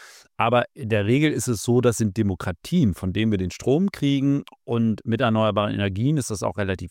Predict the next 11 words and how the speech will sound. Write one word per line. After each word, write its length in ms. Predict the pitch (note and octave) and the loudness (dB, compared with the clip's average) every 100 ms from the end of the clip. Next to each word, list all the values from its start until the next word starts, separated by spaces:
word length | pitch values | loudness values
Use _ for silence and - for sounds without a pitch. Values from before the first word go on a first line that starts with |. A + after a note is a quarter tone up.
| - | -2
günstig. 460 | G#2+ C3+ - A2+ | 0 0 -2 -6
Es 180 | G#2 F#2+ | -6 -8
ist 160 | G#2 - | -8 -6
ein 180 | G#2 | -6
Strommarktsystem, 1300 | F#2 - G#2+ A#2+ A2+ G#2+ A2 _ - G2 - - A2 G2+ | -6 -2 0 2 2 2 0 _ -10 -10 -6 -2 0 0
was 160 | F#2+ | -2
halt 160 | F#2 D#2+ | -2 -2
marktbasiert 760 | F#2+ B2 - B2+ G#2+ A2 A2 | 0 0 -2 -4 -2 -2 -2
ist. 220 | - G#2+ | -4 -6
Das 160 | - - | -8 -2
heißt, 300 | F#2+ F#2+ - | 0 0 -4